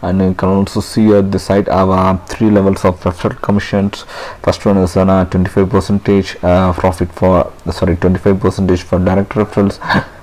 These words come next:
and for level two you will receive three percent, and for level three you will receive two percent respectively. You can also see here the recent fraud fillers about this site here, friends. Uh, you can see some of the recent deposits and, um,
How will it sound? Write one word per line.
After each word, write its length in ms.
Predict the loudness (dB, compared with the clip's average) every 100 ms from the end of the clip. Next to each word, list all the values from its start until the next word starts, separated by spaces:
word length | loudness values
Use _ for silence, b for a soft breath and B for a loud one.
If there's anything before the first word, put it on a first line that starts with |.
| -10
and 120 | -2
for 140 | 0
level 320 | 2 4 4 2
two 340 | 2 4 4
you 120 | 2
will 140 | 2 0
receive 320 | -2 -2 -2
three 200 | 0 0
percent, 380 | 2 0 0 -2
and 160 | -2 -2
for 100 | 0
level 280 | 2 2 0
three 160 | 2
you 80 | 2
will 100 | 2
receive 380 | 0 0 -2 -2 B B B B 0
two 120 | 0
percent 380 | 2 -2 -2 -4
respectively. 600 | -4 -6 -4 -2 -2 -4
You 120 | -6 -2
can 180 | 2
also 220 | 2 2 -2
see 200 | 0 2
here 120 | 2
the 100 | 2
recent 380 | 0 0 -4 -2
fraud 240 | -2 0
fillers 260 | 0 0 2
about 280 | 0 0
this 120 | -2 -2
site 320 | 0 0 2
here, 240 | 2 0
friends. 360 | -2 -4 -4 -8 B B B -2
Uh, 180 | 2 2
you 100 | 2
can 200 | 0 0
see 200 | 2 2
some 200 | 2 0
of 180 | 0 -2
the 100 | 0
recent 380 | 0 0 -2
deposits 640 | 0 0 -2 0 -2 -2 -6 -2
and, 180 | 2
um, 500 | 2 2 4 4 2